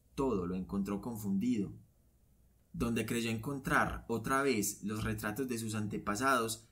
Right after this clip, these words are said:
no encontró sino un frasco con arsénico.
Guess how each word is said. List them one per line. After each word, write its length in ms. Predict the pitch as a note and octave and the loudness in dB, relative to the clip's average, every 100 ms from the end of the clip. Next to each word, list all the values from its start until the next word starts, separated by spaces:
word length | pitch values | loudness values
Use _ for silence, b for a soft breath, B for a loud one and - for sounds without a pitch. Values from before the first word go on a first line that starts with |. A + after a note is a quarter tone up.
| - | -6
no 120 | A2+ | -4
encontró 440 | A2+ C3+ C3 C3+ | -2 -2 -2 -2
sino 240 | C3 C3 C3 | 0 0 0
un 140 | B2+ | -2
frasco 500 | - C#3+ C3 - G2 | -2 0 0 -2 -6
con 160 | G#2 G2 | -4 -2
arsénico. 680 | F2+ - C3 A2+ - - | -2 -2 0 -2 -4 -6